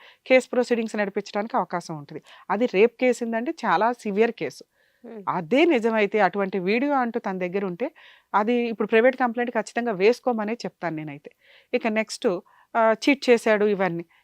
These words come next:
Speaker 1: ఇవన్నీ already ప్రైవేట్ కంప్లైంట్‌లో కామన్‌గానే వస్తాయి. మరి ఎందుకు ఫైట్ చేస్తుంది? అంత క్రూయాలిటీని ఫస్ట్ హాఫ్‌లో అంతా అనుభవించేసి ఇప్పుడు ఇంత ధైర్యంగా ప్రతి పోలీస్ స్టేషన్‌కి వెళ్ళగలుగుతుంది,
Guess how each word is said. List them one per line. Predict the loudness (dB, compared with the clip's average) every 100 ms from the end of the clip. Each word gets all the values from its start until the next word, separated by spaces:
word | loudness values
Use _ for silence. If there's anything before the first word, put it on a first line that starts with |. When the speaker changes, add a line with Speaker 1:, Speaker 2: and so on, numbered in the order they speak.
| -2
Speaker 1:
ఇవన్నీ | 2 4 4
already | 2 2
ప్రైవేట్ | 2 2 0
కంప్లైంట్‌లో | -2 -4 -4 -4 -4 -6 _
కామన్‌గానే | 0 2 2 -2 -4 -4
వస్తాయి. | -8 -10 -20 _ _ _ _ 2
మరి | 4 6
ఎందుకు | 6 6 4
ఫైట్ | 2 0 0
చేస్తుంది? | -4 -4 -6 -10 -10 _ _
అంత | 0 2 4 4
క్రూయాలిటీని | 4 4 6 4 4 2 0 0 -6 _ _ 2
ఫస్ట్ | 4 6 6
హాఫ్‌లో | 6 6 4
అంతా | 4 0 2
అనుభవించేసి | 2 2 2 0 -2 -2 -2 -6 -6 -14 -6
ఇప్పుడు | -2 4 4
ఇంత | 4 4 4
ధైర్యంగా | 6 4 4 4 4
ప్రతి | 4 2 -4 -2 2
పోలీస్ | 4 4
స్టేషన్‌కి | 2 -2 -2 -4
వెళ్ళగలుగుతుంది, | -2 0 0 -2 -2 -4 -4